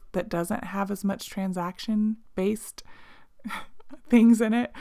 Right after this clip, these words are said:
Why did I pick such a hard word to talk about five hundred times? Transaction, transaction.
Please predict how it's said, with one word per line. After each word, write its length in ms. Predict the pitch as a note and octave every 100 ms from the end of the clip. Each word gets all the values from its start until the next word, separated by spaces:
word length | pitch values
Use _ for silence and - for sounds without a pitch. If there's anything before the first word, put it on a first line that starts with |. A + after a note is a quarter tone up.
| - G3+
Why 180 | C4+
did 120 | F#4+ G4+
I 140 | E4
pick 260 | D4 D4+ -
such 180 | C#4
a 120 | B3 G#3+
hard 260 | A3+ G#3+
word 160 | A3 G#3+
to 100 | G#3
talk 300 | G3+ G3 F#3+
about 440 | F3+ F3 - -
five 240 | G#3 G3 G3+
hundred 260 | G#3 G3+
times? 380 | G3+ F#3+ F3+ F3
Transaction, 760 | - A3 G#3+ A3+ A3 G#3 F#3 F#3
transaction. 580 | G#3 G#3+ A3 - F#3